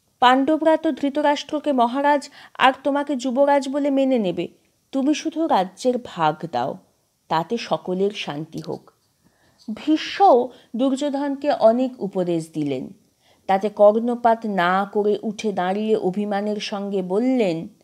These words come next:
তোমরা সবাই শুধু আমারই নিন্দে করো, পাণ্ডবদের কোনো দোষ দেখো না। পাণ্ডবরা জুয়া খেলায় হেরে গিয়ে বনবাসে গিয়েছেন,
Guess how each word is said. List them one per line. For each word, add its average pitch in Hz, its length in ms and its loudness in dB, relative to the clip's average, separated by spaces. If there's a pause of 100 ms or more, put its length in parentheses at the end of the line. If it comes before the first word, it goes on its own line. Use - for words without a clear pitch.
(520)
তোমরা 330 340 4
সবাই 415 340 -2
শুধু 392 280 -4
আমারই 302 540 0
নিন্দে 226 360 -2
করো, 185 300 -10 (520)
পাণ্ডবদের 403 580 -2 (140)
কোনো 427 300 0
দোষ 330 340 -4
দেখো 165 280 -2
না। 160 200 -10 (520)
পাণ্ডবরা 392 560 2
জুয়া 311 340 4
খেলায় 349 440 2
হেরে 277 380 -4
গিয়ে 370 240 -2 (280)
বনবাসে 214 560 2
গিয়েছেন, 156 540 -4